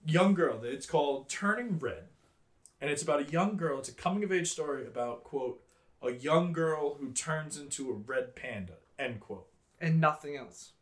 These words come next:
Speaker 2: And
Speaker 1: That's
Speaker 2: just the
Speaker 1: all they
Speaker 2: picture,
Speaker 1: said.
Speaker 2: just the poster, which the animation looks good.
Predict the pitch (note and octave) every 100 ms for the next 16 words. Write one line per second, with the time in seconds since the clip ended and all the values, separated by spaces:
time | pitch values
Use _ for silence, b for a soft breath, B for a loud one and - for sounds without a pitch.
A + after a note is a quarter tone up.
0 | _ _ _ F#3 F3 A3 B3 G3 G3 F#3
1 | E3+ G3 C#3+ - - - - A#3 B3+ -
2 | C#3+ - _ _ - A3 A3 A3 A3+ A#3
3 | F4 F#4+ F4 - C4+